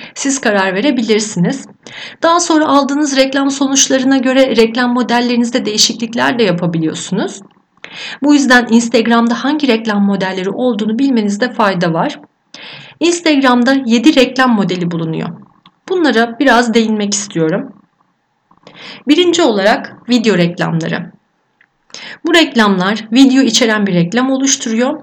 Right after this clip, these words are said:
ya da görselleri videoya dönüştürüyorlar. İkinci olarak görsel reklamları. Bunlar tek görsel içeren reklamlar oluşturuyor.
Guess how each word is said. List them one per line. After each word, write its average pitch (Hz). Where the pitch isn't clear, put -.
ya 285
da 240
görselleri 254
videoya 233
dönüştürüyorlar. 170
İkinci 320
olarak 247
görsel 208
reklamları. 170
Bunlar 302
tek -
görsel 214
içeren 262
reklamlar 214
oluşturuyor. 170